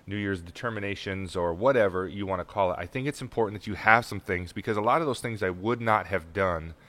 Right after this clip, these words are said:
had I not set in my mind that I wanna do this. I wanna take my boys on a trip. I wanna go on a road trip with my, these are just practical things even.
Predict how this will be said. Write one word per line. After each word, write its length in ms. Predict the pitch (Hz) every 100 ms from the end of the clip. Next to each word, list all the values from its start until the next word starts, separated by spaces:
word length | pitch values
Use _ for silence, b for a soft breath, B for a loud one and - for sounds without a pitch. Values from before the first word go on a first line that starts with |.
| B B B
had 140 | - 104
I 120 | 101
not 200 | 101 -
set 180 | - 101
in 40 |
my 80 | 98
mind 240 | 95 90
that 80 | 87
I 80 | 87
wanna 300 | 87 87 85
do 200 | 80 82
this. 280 | 76 - -
I 80 | 82
wanna 340 | 90 95 95 B B B -
take 200 | 117 101
my 120 | 95
boys 300 | 92 92 90
on 120 | 92
a 60 | 85
trip. 340 | - - 85
I 60 | 82
wanna 200 | 85 95
go 120 | 90
on 100 | 95
a 60 | 92
road 300 | 82 92 90
trip 180 | 92 82
with 100 | 87
my, 120 | 90
these 200 | 107 156
are 60 |
just 220 | 160 131 -
practical 460 | - 110 - 104
things 340 | 92 95 87 87
even. 300 | 85 90